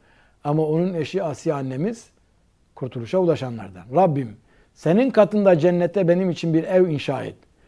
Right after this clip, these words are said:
Ve beni Firavun'dan ve onun yaptıklarından kurtar. Zalimler kavminden beni kurtar." Öyleyse görüyoruz ki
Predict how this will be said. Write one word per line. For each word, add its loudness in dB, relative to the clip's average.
Ve -2
beni 4
Firavun'dan 6
ve 6
onun 6
yaptıklarından 2
kurtar. 2
Zalimler 4
kavminden 0
beni 0
kurtar." -14
Öyleyse -6
görüyoruz 0
ki -2